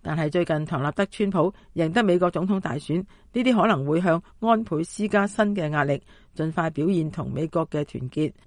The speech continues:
川普反對跨太平洋自由貿易條約T P P，並且喺競選過程之中批評東京並冇為喺日本嘅五萬名美國駐軍支付足夠嘅共同防禦經費。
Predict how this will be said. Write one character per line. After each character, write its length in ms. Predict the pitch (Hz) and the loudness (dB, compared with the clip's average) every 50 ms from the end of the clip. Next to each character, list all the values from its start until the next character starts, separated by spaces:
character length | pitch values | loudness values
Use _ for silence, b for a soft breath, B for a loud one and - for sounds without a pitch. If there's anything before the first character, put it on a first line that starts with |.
| - - - | -20 -16 -6
川 160 | - 277 262 | -4 0 4
普 180 | 233 202 196 | 6 6 6
反 260 | 214 - - 165 196 208 | 6 4 2 2 2 2
對 200 | 175 165 170 180 | 2 0 0 -2
跨 280 | - - 226 208 208 | -2 0 2 2 2
太 240 | 202 - 180 151 151 | 2 0 -2 -2 -4
平 180 | 156 - 151 - | -4 -4 -4 -4
洋 200 | 107 113 127 139 | -4 -4 -4 -6
自 160 | - - 156 | -6 -4 -2
由 120 | 160 143 131 | -2 -2 -2
貿 200 | 135 139 143 143 | -2 -2 -2 -2
易 100 | 147 143 | -2 -4
條 220 | - - - 123 | -6 -6 -6 -2
約 180 | 135 156 147 - - - | 0 0 -2 -2 -6 -6
T 180 | - 180 180 | -4 -4 -4
P 180 | 175 - 185 175 | -2 -2 -4 -2
P， 260 | - - 190 175 190 b b b b b - | 0 0 0 0 0 b b b b b -6
並 180 | - 151 147 156 | -4 -2 -2 -2
且 120 | - 175 | 0 2
喺 160 | 170 156 170 170 | 2 2 2 0
競 140 | - 156 143 147 151 147 | -2 -2 -4 -4 -4 -6
選 220 | - 147 160 180 | -4 -4 -4 -2
過 180 | 175 170 151 156 | 0 0 0 0
程 160 | 147 - - | -2 -4 -6
之 100 | 123 175 | -6 -2
中 200 | 175 190 185 185 b b b b b b - | 0 0 0 0 b b b b b b -4
批 100 | - 254 | 0 0
評 360 | 247 233 214 170 143 131 170 - - | 0 2 0 0 -2 -4 -8 -6 -2
東 240 | - 240 240 240 247 | 0 2 2 2 0
京 180 | 240 226 233 226 | -2 -2 -2 -2
並 220 | - 175 156 156 | -2 -2 -2 -2
冇 100 | 147 156 | 0 0
為 260 | 165 165 156 143 156 151 | 0 2 2 2 2 2
喺 200 | 156 151 196 220 B B B B - | 2 2 0 0 B B B B -8
日 100 | 170 165 - _ - | -6 -6 -8 _ -10
本 220 | 147 160 185 208 | -6 -4 -2 2
嘅 200 | 196 185 160 - - | 4 4 4 2 0
五 220 | - 156 175 180 | -4 -4 -2 -2
萬 160 | 175 151 143 | 0 0 0
名 220 | 151 143 120 120 131 b b b | -2 -2 -4 -6 -8 b b b
美 160 | - - 156 170 | -6 -4 -4 0
國 220 | - 175 170 165 - - | 2 2 0 0 -2 -8
駐 140 | - 165 170 175 | -4 -2 -2 0
軍 220 | - 208 208 208 208 | 2 4 2 2 2
支 260 | - - 196 202 196 | -2 -4 -4 -4 -4
付 200 | - - 151 151 | -4 -4 -6 -6
足 140 | 147 - 208 202 - - | -4 -4 -4 -4 -6 -6
夠 180 | - 151 147 143 | -4 -4 -2 -2
嘅 140 | 147 147 143 B B B _ - | -2 -4 -4 B B B _ -2
共 180 | - 196 190 185 | 0 2 2 2
同 240 | 190 185 147 147 151 | 2 0 -2 -2 -2
防 240 | - 147 131 139 151 | -2 -2 0 0 0
禦 160 | 156 165 165 | -2 -2 0
經 200 | 165 214 202 202 | 0 0 0 0
費。 340 | - 190 156 156 156 120 | 2 2 2 2 0 -2